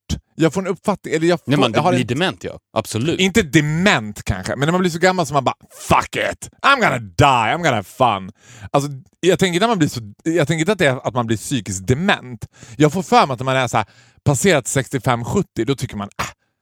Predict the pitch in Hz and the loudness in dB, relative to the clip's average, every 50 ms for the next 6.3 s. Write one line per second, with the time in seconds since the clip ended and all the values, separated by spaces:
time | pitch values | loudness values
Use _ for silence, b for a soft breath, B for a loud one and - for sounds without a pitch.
0 | _ _ _ - - 160 143 165 220 254 254 - b b b b b b b b | _ _ _ 0 0 4 6 8 8 8 6 4 b b b b b b b b
1 | - 156 196 240 285 - - - 170 - _ _ _ 214 220 226 226 220 - - | 0 4 4 6 6 4 0 -8 -12 -12 _ _ _ 2 4 4 4 2 0 -2
2 | - 120 107 107 - 175 185 190 - 220 170 120 127 156 160 165 156 131 123 - | -2 -2 -2 -4 -4 -2 -2 2 2 2 2 2 2 0 0 0 0 -4 -4 2
3 | 208 240 233 190 175 185 175 - - _ 113 104 98 110 165 165 156 143 131 117 | 2 4 4 4 2 2 0 0 -6 _ -16 -4 0 2 4 4 4 4 2 0
4 | - - _ _ - 117 101 95 101 95 - - - - 120 117 107 98 92 - | -2 -6 _ _ -4 -2 -2 -2 -4 -8 -10 -12 -6 -2 0 0 2 0 -2 -6
5 | - - 113 98 - - - - _ - 139 - - - _ _ _ - - 90 | -4 -4 -4 -4 -2 -4 -8 -8 _ -4 -4 -4 -4 -10 _ _ _ -10 -10 -8
6 | - 117 104 101 95 | -8 -6 -6 -6 -8